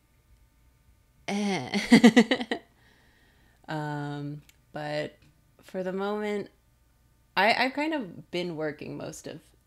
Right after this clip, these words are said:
today so far, so we should, we should have a quick, a quick little fun day. <laughs>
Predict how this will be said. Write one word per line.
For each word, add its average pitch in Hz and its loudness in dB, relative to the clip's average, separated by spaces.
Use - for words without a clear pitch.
today - -10
so - -14
far, - -14
so - -12
we 196 -10
should, 180 -4
we 180 -8
should 190 -8
have 160 -6
a 185 -10
quick, - -12
a 165 -18
quick - -12
little 175 -6
fun 143 -10
day. - -6
<laughs> 226 4